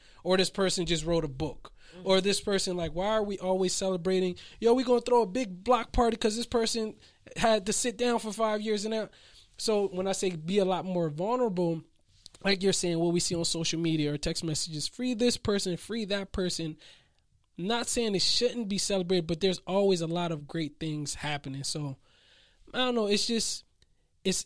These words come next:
Speaker 1: it may be the commonality as far as things that people are talking about, but it doesn't have to be the norm. So we find ways of overcoming that,
Speaker 2: Mm-hmm.
Speaker 1: or at least talking about it in the most healthy way, as opposed to,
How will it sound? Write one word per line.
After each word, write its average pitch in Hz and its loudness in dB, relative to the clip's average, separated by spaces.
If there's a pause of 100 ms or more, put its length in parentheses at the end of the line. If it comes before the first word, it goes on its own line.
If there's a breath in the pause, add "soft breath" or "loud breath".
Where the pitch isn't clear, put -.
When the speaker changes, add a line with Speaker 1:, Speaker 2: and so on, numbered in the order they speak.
(440)
Speaker 1:
it 208 6
may 220 4
be 214 0
the 196 2
commonality 202 -2
as 180 -2
far 196 -2
as 180 -2
things 190 -2
that 175 -4
people 180 -4
are 160 -8
talking 196 -4
about, 180 -4
but 160 -4
it 139 -8
doesn't 170 -2
have 160 -6
to 143 -6
be 165 -2
the 151 -4
norm. 160 -4
So 156 -4
we 156 -6
find 160 -8
ways 156 -4
of - -14
overcoming 165 -6
that, 196 -4 (180)
Speaker 2:
Mm-hmm. 165 -12
Speaker 1:
or 170 -2
at 170 0
least - -2
talking 196 -4
about 180 -2
it 170 -4
in 160 -6
the 170 -4
most 170 -4 (180)
healthy 196 -4
way, 190 0
as 170 -4
opposed 170 -4
to, 160 -4